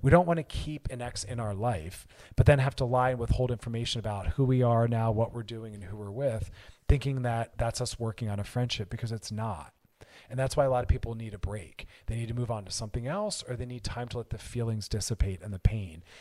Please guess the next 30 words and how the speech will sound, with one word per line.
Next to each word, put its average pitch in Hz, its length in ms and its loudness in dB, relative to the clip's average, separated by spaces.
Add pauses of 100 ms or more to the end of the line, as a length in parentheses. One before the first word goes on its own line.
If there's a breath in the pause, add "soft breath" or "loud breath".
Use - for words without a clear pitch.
(140 loud breath)
And 147 200 -2
then 160 140 -4
they 165 140 -8
can, - 180 -8
in 123 140 -6
a 117 40 -4
more 113 200 2
neutral 107 400 2
way, 101 180 -2
say, 98 380 -4 (260 loud breath)
"I'm 139 160 -2
totally 156 400 4
a 151 60 -4
friend 110 320 -2
now. 110 320 -2 (240 loud breath)
Share 131 320 0
with 123 160 -6
me 110 160 -10
everything." 110 500 -8
I 165 200 -2
knew 135 560 -6 (420 loud breath)
me 135 160 4
and 143 80 4
my 131 120 2
fiance 120 500 -4
were 104 140 -4
able 113 220 -2
to 107 80 -4
be 104 100 -6
friends 90 600 -8